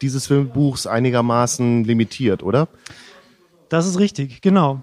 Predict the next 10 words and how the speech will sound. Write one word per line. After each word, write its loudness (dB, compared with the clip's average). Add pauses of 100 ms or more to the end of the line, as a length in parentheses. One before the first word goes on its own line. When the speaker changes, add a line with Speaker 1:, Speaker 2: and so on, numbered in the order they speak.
Speaker 2:
Also 2
das 0
ist -8
natürlich, 2
wenn 2
man, 0
ähm, -2
ich -8
sag -2
mal, -2